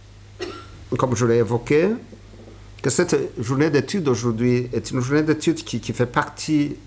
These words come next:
d'un processus qui vise à, à mutualiser les, les échanges, les échanges entre les différents acteurs qui sont impliqués dans le réseau francophonéen et autres, des échanges sur des questions épistémologiques,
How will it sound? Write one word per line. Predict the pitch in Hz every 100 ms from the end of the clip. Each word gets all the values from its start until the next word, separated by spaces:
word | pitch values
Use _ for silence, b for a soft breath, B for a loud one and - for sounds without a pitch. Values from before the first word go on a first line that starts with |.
| - - - -
d'un | 113 101 156
processus | 185 - 147 147 - - 135 123 - - - - - - -
qui | - 131
vise | 139 180 220 220 247 - - - - B B B B -
à, | 135 131 131
à |
mutualiser | 156 180 185 165 156 165
les, | 127 110 107
les | 113 113
échanges, | 143 - 151 190 214 - - - - - - - - - - - - 123
les | 135 147
échanges | - 156 123 110
entre | 120 131 123
les | 110
différents | 113 143 127 123
acteurs | 131 - 170 165 -
qui | 120
sont | - 110 - -
impliqués | 156 156 156 151 151 147
dans | 131 107
le | 110
réseau | 120 123 135
francophonéen | - 113 113 - 113 113 135 185 233 -
et | 117 -
autres, | 147 214 - - 98 - - - -
des | 131 147
échanges | 147 185 175
sur | - -
des | 120 175
questions | - 170 - 165
épistémologiques, | 151 123 127 117 113 113 208 -